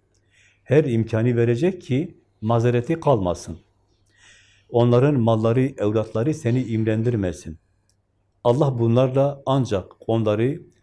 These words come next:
dünyada azaplandırmak ve canlarını, canlarının küfür içindeyken zorluk içinde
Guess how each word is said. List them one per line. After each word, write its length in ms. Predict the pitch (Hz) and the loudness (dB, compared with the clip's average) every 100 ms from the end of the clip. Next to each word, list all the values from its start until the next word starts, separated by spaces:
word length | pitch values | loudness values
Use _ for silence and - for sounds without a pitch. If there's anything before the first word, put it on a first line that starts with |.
| - 107 | -10 -2
dünyada 560 | 117 113 110 135 - - | 0 2 2 0 -4 -8
azaplandırmak 1040 | 101 107 110 107 104 104 104 120 143 - | -6 -6 -4 -4 -2 -2 -2 -4 -6 -6
ve 160 | 107 110 | -4 -2
canlarını, 600 | 107 104 104 104 110 160 - _ _ _ _ _ _ _ _ _ _ _ _ | -4 -4 -4 -4 -4 -6 -10 _ _ _ _ _ _ _ _ _ _ _ _
canlarının 760 | 107 117 117 117 117 143 170 - _ _ _ _ _ _ _ _ _ _ - | 0 2 2 2 0 -2 -4 -12 _ _ _ _ _ _ _ _ _ _ -2
küfür 320 | 123 156 151 | -2 0 -2
içindeyken 880 | 120 120 113 135 123 - 131 143 - _ _ _ _ | -2 -2 0 0 0 -4 -6 -8 -16 _ _ _ _
zorluk 460 | 107 120 120 143 120 | 0 2 4 2 -2
içinde 640 | 110 113 104 113 127 131 | -6 -4 -2 0 -2 -4